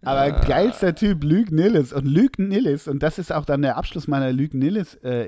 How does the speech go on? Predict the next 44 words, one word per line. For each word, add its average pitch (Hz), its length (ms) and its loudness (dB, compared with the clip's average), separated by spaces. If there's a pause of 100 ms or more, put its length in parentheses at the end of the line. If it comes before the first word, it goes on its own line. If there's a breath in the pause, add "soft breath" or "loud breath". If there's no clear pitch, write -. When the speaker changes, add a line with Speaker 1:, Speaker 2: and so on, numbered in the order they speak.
Speaker 1:
Eloge. 117 500 -4 (360 loud breath)
Luc 156 240 -4
Niels, 208 420 0
wie 135 160 -10
gesagt, 139 400 -4
ewig 214 480 -4
bei, 143 380 -2
bei, 127 580 -2
bei 123 120 -4
P 147 260 0
S - 140 -8
V, 135 300 -2
ne, 135 180 -2
mit 120 220 -6
Japs 117 400 -4
da, 107 280 -4
mit 120 240 -4
Arthur 147 320 0
Nümann, 131 640 2
du 120 80 -4
kennst 151 340 -4
sie 123 100 -12
alle 131 240 -4
natürlich. 113 560 -6 (140)
Speaker 2:
Arthur 208 260 0
Speaker 1:
Wo- 139 60 6
Speaker 2:
Nümann 220 260 2
kenn 170 160 -4
ich, 156 140 -6
kenn 135 320 -10
ich 139 60 -8
wirklich 214 200 -8
noch, 117 220 -10
ja. 151 200 -6
Speaker 1:
Ja, 131 160 0
ja, 165 420 4
Wim 135 180 2
Jonk 139 420 4
und 151 200 -2
so, 131 140 -2
die, 139 220 -8
das 135 240 -6
war 143 120 2
die, 143 120 -6